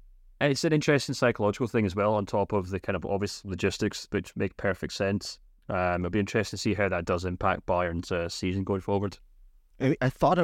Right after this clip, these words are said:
Speaker 2: quite a bit about that yesterday, and I think they would have smashed Union Berlin on Saturday.
Speaker 1: Yeah.
Speaker 2: But do we know that's actually still going to happen in January?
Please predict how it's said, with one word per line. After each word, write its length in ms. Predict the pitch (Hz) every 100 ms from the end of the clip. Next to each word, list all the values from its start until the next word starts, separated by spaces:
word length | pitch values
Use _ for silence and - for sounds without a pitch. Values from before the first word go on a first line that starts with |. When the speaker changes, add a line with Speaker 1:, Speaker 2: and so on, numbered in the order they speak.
| -
Speaker 2:
quite 180 | 107 107
a 60 |
bit 120 | 87
about 280 | 95 92 90
that 160 | 87 85
yesterday, 640 | 95 - 87 87 82 82 -
and 540 | - 98 92 92 92 - - - - _ _ _ _ _ - - - - - -
I 140 | 110 135
think 220 | 175 170
they 80 | 98
would 120 | 87
have 80 | 85
smashed 600 | - 92 92 90 - -
Union 320 | 87 85 80
Berlin 260 | 82 85 82
on 120 | 78
Saturday. 560 | 85 78 78 78 73 - _ _ _ _ _ - -
Speaker 1:
Yeah. 80 | 87
Speaker 2:
But 160 | 82
do 80 | 110
we 100 | 135
know 300 | 131 85 92
that's 160 | 101 107
actually 240 | 98 92
still 180 | - 95
going 220 | 92 90
to 80 | 82
happen 340 | 80 85 101
in 80 | 90
January? 540 | - - 90 110 127